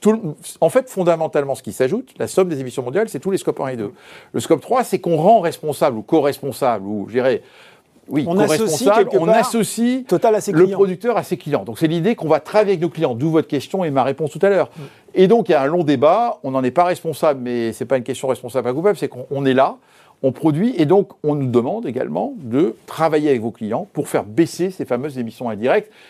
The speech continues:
Speaker 1: Et lorsqu'on dit que Total est un gros émetteur de carbone, en fait ce sont les émissions de nos clients, mais c'est pas moi qui décide. Euh, si un avion fonctionne avec du jet, avec du kérosène ou fonctionne avec de l'hydrogène.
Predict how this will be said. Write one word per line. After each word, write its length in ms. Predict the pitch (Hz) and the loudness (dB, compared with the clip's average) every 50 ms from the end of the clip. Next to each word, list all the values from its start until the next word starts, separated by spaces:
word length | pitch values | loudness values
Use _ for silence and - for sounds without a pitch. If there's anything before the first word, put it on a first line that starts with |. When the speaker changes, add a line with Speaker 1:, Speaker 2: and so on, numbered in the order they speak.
| _ _ | _ _
Speaker 1:
Et 80 | - - | -4 0
lorsqu'on 280 | 143 185 175 - 202 202 | 0 0 0 0 0 0
dit 100 | 202 196 | 0 0
que 60 | - | -2
Total 420 | 180 156 - 180 170 156 131 - - _ | -2 0 2 2 2 2 -2 -6 -10 _
est 160 | 117 - - | -12 -8 -6
un 80 | 127 110 | -6 -4
gros 160 | 117 156 143 | -4 -6 -4
émetteur 300 | 123 123 120 117 123 - | -4 -6 -6 -6 -6 -4
de 40 | - | 0
carbone, 260 | 143 151 185 226 185 | -2 0 0 -2 -4
en 60 | 131 | -4
fait 120 | - 131 | -4 -6
ce 60 | 131 - | -6 -6
sont 100 | 131 123 | -8 -8
les 120 | 117 113 | -6 -6
émissions 340 | 127 127 123 117 - 147 135 | -6 -8 -8 -10 -8 -8 -8
de 100 | 107 107 | -6 -6
nos 120 | 104 104 | -8 -8
clients, 340 | 101 - 156 180 220 220 151 131 | -8 -6 0 0 0 0 0 -6
mais 200 | 139 139 156 147 | -4 -4 -4 -4
c'est 180 | 147 - - | -4 -4 -6
pas 120 | - 180 170 | -4 -4 -8
moi 180 | 175 220 247 | -12 -14 -12
qui 140 | 226 - - | -12 -10 -10
décide. 380 | 131 120 117 - - 131 117 101 113 _ _ _ _ _ _ _ _ _ _ _ _ _ _ _ _ _ _ _ _ _ 107 | -10 -14 -14 -12 -12 -12 -12 -12 -14 _ _ _ _ _ _ _ _ _ _ _ _ _ _ _ _ _ _ _ _ _ -4
Euh, 140 | 110 110 | -4 -4
si 340 | - - - 156 156 139 117 - _ _ _ _ _ - - _ _ _ | -4 -6 -4 -4 -2 -4 -4 -6 _ _ _ _ _ -20 -20 _ _ _
un 120 | - 135 139 | -4 0 2
avion 300 | 143 139 135 139 165 165 | 2 0 2 0 -2 -2
fonctionne 400 | - - 123 117 - 185 165 147 | -4 -8 -10 -4 -2 -2 0 0
avec 220 | 127 104 110 113 104 | 0 -2 -2 -4 -4
du 160 | 110 110 98 | -6 -6 -2
jet, 200 | 117 131 127 - | -2 -2 -2 0
avec 120 | 120 123 120 | -4 -2 -2
du 120 | 107 104 | -2 -4
kérosène 560 | - 135 113 110 120 120 143 170 185 180 175 - - | -2 -2 0 0 0 0 0 0 0 -2 -6 -8 -8
ou 80 | 139 | -8
fonctionne 320 | 113 - - 117 - 160 165 | -8 -8 -12 -8 -4 -2 -2
avec 120 | 131 110 | -2 -2
de 80 | 101 117 | -2 -2
l'hydrogène. 520 | 110 120 123 117 117 110 110 110 98 107 | -2 0 0 -2 -2 -2 -4 -4 -6 -6